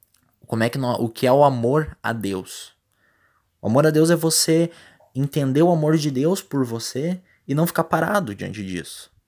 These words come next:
É você dizer algo pra Deus. Mas por que é que nós deveríamos nos importar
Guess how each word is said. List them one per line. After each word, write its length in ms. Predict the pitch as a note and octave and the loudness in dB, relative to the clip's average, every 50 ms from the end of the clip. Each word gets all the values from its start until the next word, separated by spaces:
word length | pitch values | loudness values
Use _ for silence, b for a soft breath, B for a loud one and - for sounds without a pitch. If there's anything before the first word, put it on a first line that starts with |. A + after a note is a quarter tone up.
| b b b b b b b b b b b | b b b b b b b b b b b
É 80 | - G#2+ | -4 -2
você 200 | A2+ A#2+ - D3 | 0 0 0 0
dizer 340 | C#3+ C#3+ B2 A2+ D3+ F3+ | 0 0 0 2 2 2
algo 320 | F#3+ D#3+ A#2 A#2+ A#2+ - - | 2 2 2 0 0 -2 -4
pra 180 | - - - | -8 -8 -8
Deus. 520 | - - - - _ - - - - - - _ _ _ _ _ _ b b b b b b b b _ | -8 -8 -12 -14 _ -16 -14 -14 -14 -14 -18 _ _ _ _ _ _ b b b b b b b b _
Mas 640 | - A#2 C3+ C#3+ C#3+ C3+ - - - - - - - _ _ _ _ _ _ _ _ - | -4 0 0 2 2 2 2 2 0 0 -2 -4 -8 _ _ _ _ _ _ _ _ -12
por 100 | D#3 D3 | -12 -8
que 140 | - - | -6 -6
é 40 | G#3+ | -6
que 120 | G#3+ - G#3+ | -4 -4 -4
nós 120 | G3+ F#3+ | -4 0
deveríamos 880 | F3+ F#3 F3+ E3 E3+ D#3+ C#3+ D#3+ F#3 A3+ A#3+ E3 - - - - - - _ _ _ _ _ - | 2 2 2 4 4 4 4 2 0 -2 -4 -6 -10 -12 -12 -16 -16 -18 _ _ _ _ _ -8
nos 160 | B2 B2 B2+ | -4 -2 0
importar 720 | C#3 C3+ - D3 C3+ A#2+ A#2+ - C3 A#2 C3+ E3 E3+ | -2 0 2 2 2 2 2 0 -4 -4 -2 -4 -6